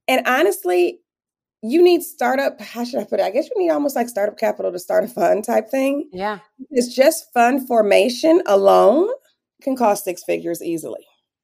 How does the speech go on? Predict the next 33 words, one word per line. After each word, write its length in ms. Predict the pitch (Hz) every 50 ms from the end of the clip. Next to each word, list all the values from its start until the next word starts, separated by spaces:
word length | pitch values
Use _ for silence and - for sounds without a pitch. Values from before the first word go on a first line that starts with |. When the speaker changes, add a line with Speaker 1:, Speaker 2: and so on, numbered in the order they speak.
| _ _ _ _ _ -
Speaker 2:
Did 60 | 214
you 80 | 202 180
Speaker 1:
Easily. 160 | 175 - -
Speaker 2:
just 200 | 240 240 226 -
say 200 | - 240 220 208
fund 480 | - - - - 208 202 202 208 202 -
formation? 680 | - 208 190 180 175 175 190 - - 247 247 254 240
What 120 | 214 202
is 120 | 196 170 160
that? 260 | 180 170 147 131 - _ _ _ _ _ _ _ _ _ -
Speaker 1:
F 220 | 233 226 233 240 247
U 240 | 254 240 240 240 240 233
N 220 | 214 208 202 196
D. 220 | 190 190 170 160
Yep. 220 | 196 196 214 202 - -
Fund 340 | - 247 226 226 233 247 240
formation, 500 | - 220 196 196 180 160 175 - 185 180
just 320 | 175 202 247 240 - - -
to 80 | 294
get 240 | 220 233 233 226 214
it, 120 | 208 208 269
Speaker 2:
Hmm. 340 | 269 254 208 180 156 143 139 135 _ _ _ _ _ _ _ _ 220
Speaker 1:
just 200 | 226 269 277 277
to 60 | 339
get 220 | 254 214 247 247 240
it, 120 | 220 214 - -
Speaker 2:
Yeah. 280 | 214 214 208 202 196 196
Speaker 1:
um, 60 | 190 196 - -
formed, 520 | 240 240 - 214 - - - - - - _ -
like, 240 | 226 202 196 185
Speaker 2:
Right. 140 | 175 156 - -
Speaker 1:
regulated, 920 | 196 190 208 240 262 269 269 262 262 247 247 240 233 240 247 240 240 233 240 -
your 560 | 190 190 190 190 190 185 185 185 180 185